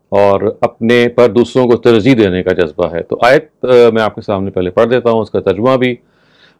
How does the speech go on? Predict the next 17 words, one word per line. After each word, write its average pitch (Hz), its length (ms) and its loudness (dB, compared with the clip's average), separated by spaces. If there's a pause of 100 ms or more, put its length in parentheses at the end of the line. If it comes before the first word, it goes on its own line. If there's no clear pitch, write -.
"वल्लज़ीना 151 480 2
तबव्वउद्दार 139 960 4
वल 127 220 2
ईमान 131 540 -2
मिन 120 160 -2
क़ब्लिहिम 123 600 -2
युहिब्बूना 131 800 0
मन 117 260 0
हाजरा 110 480 4
इलैहिम 104 640 -2
वला 107 340 2
यजिदूना 107 640 0
फ़ी 117 260 -2
सुदूरिहिम 113 640 0 (140)
हाजतम 101 480 -2
मिम्मा 110 540 0
ऊतू 135 640 0